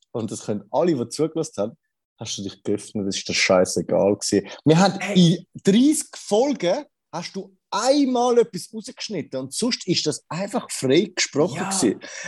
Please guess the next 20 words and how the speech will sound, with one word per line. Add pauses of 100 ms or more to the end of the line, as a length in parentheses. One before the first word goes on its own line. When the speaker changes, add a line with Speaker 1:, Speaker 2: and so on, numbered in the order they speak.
(120)
Speaker 1:
Und
es
ist,
glaub
ich,
um
Speaker 2:
einverstanden.
Speaker 1:
deinen
Penis
gegangen,
glaub
ich,
irgend
so
etwas. (760)
Speaker 2:
Oder,
ja,
ja,
sehr
wahrscheinlich.